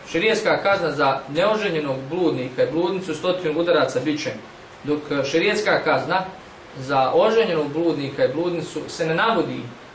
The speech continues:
Ona je bila, e, to je bio ajet ili jedan kuranski koji je derogiran, derogiran je, znači, njegov tekst, ali ostao je propis.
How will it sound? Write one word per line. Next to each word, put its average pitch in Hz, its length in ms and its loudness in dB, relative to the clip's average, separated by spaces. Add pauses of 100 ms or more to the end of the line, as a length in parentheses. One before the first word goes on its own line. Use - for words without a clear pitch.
(300)
Ona 202 220 4
je 175 180 2
bila, 170 520 4 (240)
e, 135 40 -10 (640)
to 156 60 2
je 151 60 6
bio 185 280 0
ajet 170 380 2
ili 139 160 -2
jedan 156 220 2 (600)
kuranski 170 580 0
koji 160 180 4
je 139 80 2
derogiran, 151 760 2 (380)
derogiran 165 640 2
je, 139 80 -2
znači, 143 320 -2
njegov 180 280 2 (100)
tekst, 220 340 0
ali 143 160 4
ostao 170 260 2
je 190 120 -4
propis. - 520 0